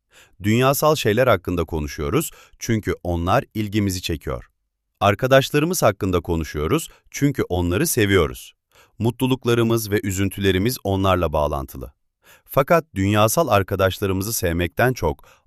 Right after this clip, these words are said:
Allah'ı sevmek için son derece daha büyük bir sebebimiz var. Onu tüm düşüncelerimizde en başa getirmek, onun iyiliğinden bahsetmek ve onun gücünü anlatmak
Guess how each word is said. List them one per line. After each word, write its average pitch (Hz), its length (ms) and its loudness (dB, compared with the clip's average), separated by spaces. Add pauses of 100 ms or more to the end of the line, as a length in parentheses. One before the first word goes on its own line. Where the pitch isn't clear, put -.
Allah'ı 98 440 2
sevmek 90 400 0
için 73 260 -10
son 135 420 -4
derece 98 440 -2
daha 107 300 -4
büyük 107 240 -4
bir 113 60 -6
sebebimiz 98 640 -2
var. 64 240 -10 (640)
Onu 123 320 0
tüm 165 280 -2
düşüncelerimizde 98 1000 -2
en 123 220 2
başa 92 200 0
getirmek, 69 580 -8 (340)
onun 131 340 2
iyiliğinden 101 640 0
bahsetmek 80 640 -2 (280)
ve 117 160 2 (100)
onun 120 340 -2
gücünü 98 320 -2
anlatmak 78 600 -4